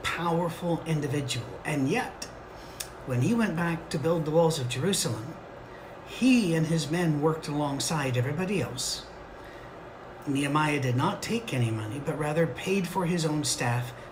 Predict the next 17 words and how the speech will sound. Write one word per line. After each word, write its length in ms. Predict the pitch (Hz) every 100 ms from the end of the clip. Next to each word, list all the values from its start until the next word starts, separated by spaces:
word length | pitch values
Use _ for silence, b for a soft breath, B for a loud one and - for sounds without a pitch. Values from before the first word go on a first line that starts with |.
| -
paid 200 | 170 180
for 200 | - 165
his 180 | 165 156
own 200 | 139 127
food, 420 | 131 110 107 107 B B B B
paid 280 | 165 185 165
for 200 | 160 -
everything 520 | 175 196 196 175 165 147
he 120 | 156
did, 260 | 127 110 110 - B B B
and 240 | 151 147
they 240 | 127 151 190
were 260 | 190 196 190
all 380 | 160 165 165 160 160
in 200 | 185 202
common 520 | - 156 139 139 135
together. 440 | 123 123 127 123